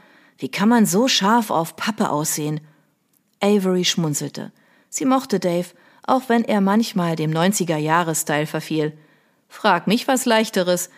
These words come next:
Allein die Aufsteller haben schon Schnappatmung bei den Mädels ausgelöst. Ich will nicht wissen, wie das bei der Premiere ist." "Halleluja,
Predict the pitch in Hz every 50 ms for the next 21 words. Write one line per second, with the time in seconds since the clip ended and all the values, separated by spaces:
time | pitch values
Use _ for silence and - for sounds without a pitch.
0 | - - _ _ - - - 254 262 269 269 269 247 247 - - 208 233 226 -
1 | - - 190 185 180 180 185 190 185 180 185 175 - 175 165 - - - 185 202
2 | 233 - - - - 160 160 160 - 170 160 160 160 180 165 160 160 160 156 160
3 | 180 190 180 165 - - - 165 170 - - 185 175 175 175 170 170 - - -
4 | - - - - _ - - 165 - - 170 180 190 190 185 - - 190 208 214
5 | - 220 180 165 170 165 180 185 208 - - 190 165 165 165 165 - - 156 151
6 | 156 190 233 208 180 147 151 160 - - - _ _ _ _ _ _ _ _ _
7 | _ _ _ _ _ _ _ - - 180 196 214 214 208 202 190 185 190 196 180
8 | 170 156 147 135 139 120 117 135 143